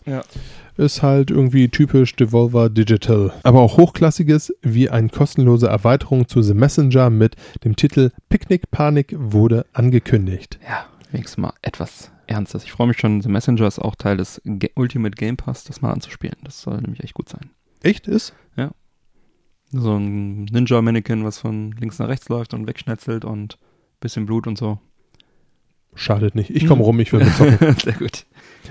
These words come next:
Speaker 2: Bandai Namco hat, äh, unter anderem eine ganz interessante News rausgehauen. Studio Ghibli-Fans wird es freuen, dass das ursprünglich im Jahr zweitausenddreizehn für die P S drei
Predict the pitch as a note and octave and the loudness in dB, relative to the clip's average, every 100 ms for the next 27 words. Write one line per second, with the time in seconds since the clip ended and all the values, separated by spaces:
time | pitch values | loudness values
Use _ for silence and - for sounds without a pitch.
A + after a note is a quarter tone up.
0 | - A#2 D#3 G3 D3+ B2+ D#3 F#3+ B2 A2+ | -4 2 2 4 4 4 2 4 4 4
1 | - - - B2+ B2 A#2 C3 A#2+ A2+ A2+ | 2 -2 -4 0 2 2 2 2 4 4
2 | A2+ A2+ A2+ A#2+ C3+ - C3 A#2+ A2+ A2 | 4 2 2 2 2 -2 -2 0 0 2
3 | G#2 D#3 - G#2+ - A2 G#2 D#3 F3+ _ | 4 2 2 2 2 4 4 2 0 _
4 | - - A3+ G#3 F#3 B2+ F3 D#3 A#2 - | -4 4 6 6 6 6 4 4 2 2
5 | G#2+ F#2+ F2+ G#2 D3 F3 - C#3+ C3+ G2+ | 0 0 -2 2 4 4 2 2 4 2
6 | F#2 F#2+ B2 - G#2+ - - F#3 - B2+ | 0 0 0 0 -2 -2 0 0 0 0
7 | G#2 G#2+ G#2 G#2+ - - C3 E3 C#3 C3+ | 0 0 0 0 -2 0 0 0 2 2
8 | C3 A#2+ A2+ A2 A2+ - G2 - A#2+ A#2 | 2 0 0 2 0 -2 -6 -2 0 2
9 | B2 A2 - G#2+ A2+ E3+ | 0 0 -2 -2 0 0